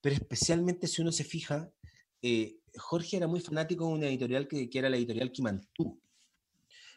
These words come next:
La editorial Quimantú publicaba literatura,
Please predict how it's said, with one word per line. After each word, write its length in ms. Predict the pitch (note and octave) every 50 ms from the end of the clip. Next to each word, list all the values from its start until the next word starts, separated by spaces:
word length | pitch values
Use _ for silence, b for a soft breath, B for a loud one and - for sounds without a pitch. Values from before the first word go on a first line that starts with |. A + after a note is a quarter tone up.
| B B
La 80 | A#2+
editorial 380 | B2 B2+ A#2+ C3 B2 C#3+ D3+ D#3+
Quimantú 680 | - E3+ E3 D3+ C#3+ - - - - E3 F3+ F#3 F3 -
publicaba 920 | - C#3 C3 B2+ B2+ A#2+ - C#3 D3 D#3 D#3+ D#3 D#3 D#3 D3+ D3+ C#3+ C#3
literatura, 1160 | C3 B2+ A#2+ A#2+ B2 A#2+ A#2+ A#2+ - D3 D#3 D#3 D#3+ D#3 D3+ D3 C#3 C3+ C3 B2 A#2 A2+ A2